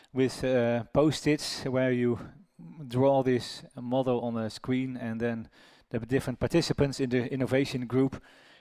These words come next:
in the innovation team, can fill in, uh, their contribution, their idea, and put it in a certain, uh, area. Uh, the resources that you use, the, the channels that you want to, uh, the, the costs, the profits.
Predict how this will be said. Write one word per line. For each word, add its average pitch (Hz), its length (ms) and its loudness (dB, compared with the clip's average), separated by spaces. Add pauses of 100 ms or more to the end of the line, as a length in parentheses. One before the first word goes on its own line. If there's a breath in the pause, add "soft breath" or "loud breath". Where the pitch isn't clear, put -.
in 127 100 -4
the 127 80 0
innovation 127 480 0
team, 131 320 0
can 120 400 -2 (380 loud breath)
fill 143 280 4
in, 139 380 0 (460 loud breath)
uh, 117 400 0
their 131 240 2
contribution, 127 640 0
their 127 200 4
idea, 123 360 2
and 113 340 -8
put 135 160 0
it 127 160 -2
in 123 100 -4
a 113 60 -4
certain, 117 420 -2
uh, 110 280 -6 (100)
area. 139 500 0 (960 soft breath)
Uh, 110 200 -6
the 110 120 -6
resources 123 520 0
that 117 180 -4
you 117 60 0
use, 117 360 2
the, 104 160 -8
the 101 120 -6
channels 139 420 0
that 120 180 -2
you 120 120 2
want 120 180 0
to, 117 220 -6
uh, - 640 -14
the, 104 120 -10
the 101 140 -12
costs, - 380 0
the 107 100 -8
profits. 131 540 -2